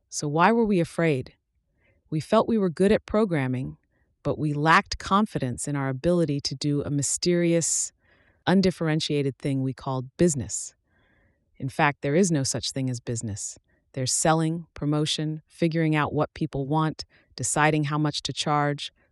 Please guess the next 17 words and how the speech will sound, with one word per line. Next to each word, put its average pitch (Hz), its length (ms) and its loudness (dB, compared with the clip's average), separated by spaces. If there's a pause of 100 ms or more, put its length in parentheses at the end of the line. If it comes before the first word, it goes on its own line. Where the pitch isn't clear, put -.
customer 156 420 -2
support, - 500 -4 (260)
paying 165 320 2
your 151 120 0
bills, 151 560 0 (380)
getting 156 240 2
customers 156 500 -2
to - 100 -8
pay 156 220 0
you, 151 320 0 (140)
getting 151 240 2
incorporated, 151 800 -2 (100)
raising 147 420 2
money, 151 440 0 (100)
and 131 140 -6
so 143 240 -2
on. 101 240 -6